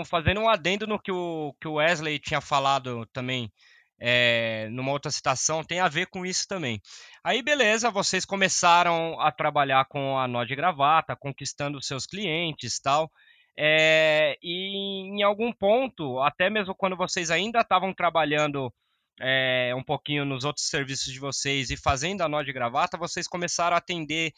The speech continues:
meio que quase que a mesma clientela do que, sei lá, outra produtora. É, pra vocês, qual que é a, qual que é a diferença de, de qual que é a diferença que a Nó de Gravata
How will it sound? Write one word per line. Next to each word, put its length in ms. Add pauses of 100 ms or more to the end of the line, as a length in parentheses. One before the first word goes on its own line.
(280)
meio 240
que 240
quase 300
que 100
a 260
mesma 240
clientela 640
do 80
que, 460
sei 180
lá, 180
outra 240
produtora. 720 (400)
É, 400 (380)
pra 100
vocês, 560 (360)
qual 200
que 120
é 120
a, 640 (140)
qual 180
que 120
é 40
a 60
diferença 840 (500)
de, 1200
de 200
qual 220
que 100
é 120
a 100
diferença 560
que 120
a 80
Nó 240
de 100
Gravata 800